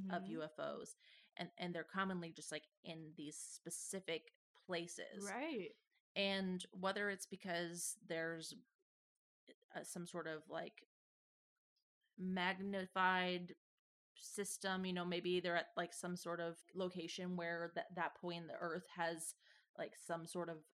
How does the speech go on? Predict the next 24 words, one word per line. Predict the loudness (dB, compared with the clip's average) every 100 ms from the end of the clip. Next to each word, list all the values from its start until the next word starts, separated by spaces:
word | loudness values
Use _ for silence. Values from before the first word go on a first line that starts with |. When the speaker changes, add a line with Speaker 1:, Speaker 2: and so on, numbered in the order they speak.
| -20 -20 -16 0
Speaker 1:
vibration | 2 2 -2 -2 -6 -6
or | -6
something | -8 -8 -8 -4
where | -2 -2 -4
it, | -4 -4
it's | -6 -4
like | -4 -4
a |
beacon | -2 -2 -2 -2
for | -2 -2
them | -2 -2
or | -4
something | -6 -8 -8
that | -8
they | -6 -2
ha-, | 2 4 2
they |
Speaker 2:
Yeah, | 0
Speaker 1:
can | -2
Speaker 2:
I | 0
Speaker 1:
work | 0
Speaker 2:
mean, | 2
Speaker 1:
with. | 2 2 2
Speaker 2:
like, | -2